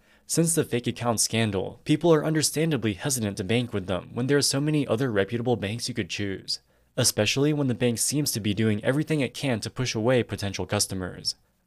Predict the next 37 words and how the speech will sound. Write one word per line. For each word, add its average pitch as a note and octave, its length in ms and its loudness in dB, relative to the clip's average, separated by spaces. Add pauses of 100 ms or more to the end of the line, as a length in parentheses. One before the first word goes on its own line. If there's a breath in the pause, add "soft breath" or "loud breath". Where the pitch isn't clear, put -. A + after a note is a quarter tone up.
According D3+ 380 4
to D#3 100 0
Bloomberg, A2 600 2 (160)
Wells C#3+ 300 4
Fargo B2+ 340 4
had A#2+ 180 0
one C3 160 2
of B2 60 0
the A2 80 0
largest C#3 480 4
gaps B2 340 2
in A2+ 100 0
average A#2 360 0
mortgage A#2+ 340 2
approval B2+ 400 2
rates F#2+ 280 0
between B2 360 -2
white B2 200 2
and A2 120 -2
black G#2+ 260 2
applicants G2+ 680 -4
among B2 280 0
the B2 80 0
major G#2+ 300 0
mortgage F#2+ 360 -2
writers. F2+ 560 -4 (400)
They A#2 140 4
also G#2+ 400 4
had B2 220 2
some B2+ 200 0
of B2 60 2
the A#2+ 80 4
lowest A2+ 460 4
overall C3+ 460 4
mortgage G2+ 360 2
approval F#2+ 380 -2
rates. - 460 -4